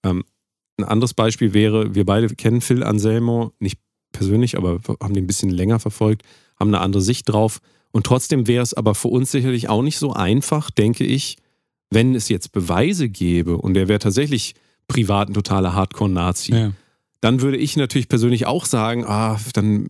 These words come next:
Speaker 1: will ich da ehrlich gesagt auch nicht zum Konzert gehen.“ Das
Speaker 2: Ja,
Speaker 1: ist, ist
Speaker 2: ja,
Speaker 1: dann
Speaker 2: ja.
Speaker 1: einfach so. Und
Speaker 2: Ja,
Speaker 1: das wäre
Speaker 2: klar.
Speaker 1: meine freie Entscheidung.
Speaker 2: Ja, ja.
Speaker 1: Ähm, aber ich denke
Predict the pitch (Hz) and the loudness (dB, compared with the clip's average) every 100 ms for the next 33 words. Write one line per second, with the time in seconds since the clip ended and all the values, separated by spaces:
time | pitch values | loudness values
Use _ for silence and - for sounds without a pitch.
0 | - 110 117 117 113 104 104 113 - 117 | -8 -2 0 2 0 0 0 0 2 0
1 | 107 98 - 85 85 - 78 78 127 127 | 0 -2 -2 -2 -4 -6 -6 0 0 0
2 | 98 139 - 87 - - 127 - 143 151 | 0 0 0 -2 -6 -2 0 2 0 0
3 | 143 - 139 135 110 113 147 147 104 110 | -2 -2 -2 -2 -2 0 0 0 -2 -2
4 | 95 _ _ _ _ _ - 104 101 104 | -4 _ _ _ _ _ 0 2 2 0
5 | - _ - 107 117 117 - - 107 120 | -4 _ 0 2 2 0 -6 -6 0 2
6 | 117 117 110 107 | 2 0 0 -2